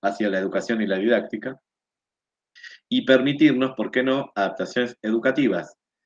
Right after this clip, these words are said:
que en primera instancia serían horripilantes para los historiadores más puristas, pero que en realidad tienen enorme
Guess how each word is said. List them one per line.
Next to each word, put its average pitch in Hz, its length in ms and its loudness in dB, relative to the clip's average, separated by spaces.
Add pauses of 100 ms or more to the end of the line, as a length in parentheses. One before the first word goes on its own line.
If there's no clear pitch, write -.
(160)
que 95 380 0 (380)
en 107 180 -2
primera 110 300 0
instancia 117 400 2
serían 98 400 -2
horripilantes 107 1080 -2 (120)
para 82 160 -4
los 85 160 -8
historiadores 92 440 -4
más 107 160 -6
puristas, 127 460 -4
pero 92 160 -4
que 92 60 -10
en 90 100 -6
realidad 90 320 -2
tienen 90 360 -6
enorme 92 500 -6